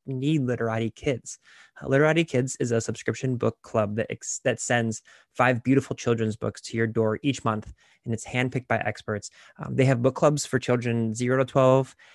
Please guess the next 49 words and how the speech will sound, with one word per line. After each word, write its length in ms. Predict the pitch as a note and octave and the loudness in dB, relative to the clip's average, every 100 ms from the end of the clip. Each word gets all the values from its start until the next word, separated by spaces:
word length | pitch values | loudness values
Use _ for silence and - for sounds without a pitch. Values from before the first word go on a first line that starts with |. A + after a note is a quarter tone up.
| _ - | _ -4
and 380 | A#2+ A2+ A2 A2 | 0 2 2 0
each 220 | - C#3 - | -2 -4 -4
club 280 | - A#2+ | 2 2
has 400 | A#2+ A2+ G#2+ G#2 - | 4 2 2 0 -2
age-appropriate 640 | B2+ A#2+ A#2+ B2 A#2+ A2+ | 0 0 2 2 2 -2
selections 500 | - A2+ A2 - A2 | -2 -4 -4 -6 -10
tailored 440 | - - A#2 A2 A2 | -8 -4 0 0 -2
for 160 | A#2+ | -6
exactly 380 | A2 A#2+ C#3 - | -4 -4 -4 -2
what 300 | B2+ B2 - | -2 -2 -2
your 140 | C3 A#2 | -6 -6
child, 500 | - A2+ A2 A2 - | -2 0 0 -4 -4
uh, 120 | A2 | -4
not 160 | A2+ E3 | -4 -4
only 160 | D#3 | -2
needs, 320 | B2 A2+ C3+ | -2 -2 -4
but 160 | - - | -6 -6
wants. 460 | A2 A2+ F#3+ - - - - - | -2 -2 -2 -6 -14 -20 -14 -4
You 80 | C3 | -2
know, 40 | |
it's 120 | B2+ | -2
tough 180 | - E3 | -4 -4
to 80 | - | -4
sort 240 | - C3+ | -2 -2
through 140 | - B2 | 0 0
<laughs> 0 | |
millions 720 | A#2+ A#2+ B2 A#2+ C#3 B2+ A#2 | 0 0 0 -2 0 0 0
of 220 | A#2+ A2+ | -2 0
kids' 200 | C3 A2+ | 0 2
books 280 | G#2+ A2+ - | 2 0 0
that 100 | A2+ | 0
are 20 | |
released 320 | A2 A2 - | 0 -2 -4
every 140 | A2 A2+ | -6 -4
single 260 | A#2+ A#2+ | -4 -4
year, 240 | A#2+ A2+ A2 | -2 -2 -2
and 220 | G#2+ G#2+ | -2 -4
as 160 | G#2+ | -4
a 60 | G#2+ | -6
person 340 | - G#2+ - | -4 -4 -2
in 80 | A2 | -4
the 60 | A2 | -2
book 220 | A2 - | -2 -4
world, 180 | A2 G#2+ | -4 -4
I 80 | G#2 | -6
can 160 | A2 | -6
attest 340 | G#2 - A2+ - | -8 -10 -12 -6
to 60 | |
that. 240 | A2 G#2 | -2 -2